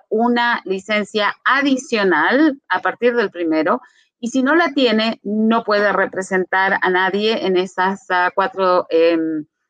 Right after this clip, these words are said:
divisiones de, de el Immigration and Refugee Board. Ah, también, eh, las órdenes de el, el cuerpo que regula a los consultores de inmigración es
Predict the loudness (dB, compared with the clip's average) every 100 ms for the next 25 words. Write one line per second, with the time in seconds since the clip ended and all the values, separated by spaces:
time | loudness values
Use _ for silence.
0 | _ _ -6 -4 0 0 2 2 2 2
1 | 0 -4 -4 0 2 2 2 2 0 0
2 | -2 -2 -2 0 0 2 0 -4 -2 0
3 | 0 0 2 0 -2 -10 _ _ _ _
4 | _ 2 4 6 4 0 -8 -12 _ 0
5 | 2 4 4 6 6 6 2 2 4 4
6 | 2 0 0 0 0 2 2 0 0 -4
7 | -2 2 2 2 0 0 2 4 4 2
8 | 0 0 0 0 -2 0 -2 -2 2 2
9 | 2 0 0 -2 -2 -6 -8 -4 0 0
10 | 0 -2 -2 -2 -2 -2 -2 -2 -4